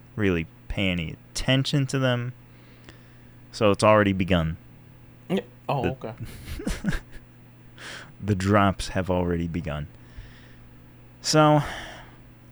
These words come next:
Speaker 1: let us know what you watched, if you watched anything. Maybe you just watched the big stuff. Maybe, you, you know.
Speaker 2: <laughs>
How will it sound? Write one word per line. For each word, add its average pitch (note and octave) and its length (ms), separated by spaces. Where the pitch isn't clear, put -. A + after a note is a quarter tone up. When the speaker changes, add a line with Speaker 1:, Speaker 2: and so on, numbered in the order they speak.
Speaker 1:
let C#3+ 140
us D3 100
know D3+ 140
what C#3 180
you C#3+ 120
watched, C#3 440
if - 120
you G2 100
watched G2+ 360
anything. G2 440
Maybe A#2 180
you F2+ 140
just F2 240
watched E2+ 280
the - 40
big E2 180
stuff. E2 220
Maybe, F2 220
you, D#2+ 540
you F#2+ 60
know. D#2+ 160
Speaker 2:
<laughs> F3 100